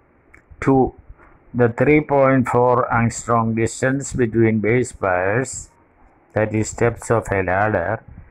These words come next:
in D N A, and three point four nanometers length of the central axis in one turn of the helix,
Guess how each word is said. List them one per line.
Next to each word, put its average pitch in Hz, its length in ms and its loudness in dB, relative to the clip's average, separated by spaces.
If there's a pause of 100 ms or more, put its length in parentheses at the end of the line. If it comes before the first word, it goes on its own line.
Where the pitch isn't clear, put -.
(200)
in 104 220 2
D 104 200 4
N 90 220 -2
A, 113 300 -2
and 110 240 0
three 135 220 0
point 131 440 0
four 120 460 2
nanometers 107 1080 -2
length 120 300 -2
of 110 120 -2
the 98 140 -12 (380)
central 139 480 2
axis 104 640 0 (300)
in 107 360 2
one 110 400 2
turn 104 480 0
of 101 260 -2
the 95 140 -2
helix, 107 540 0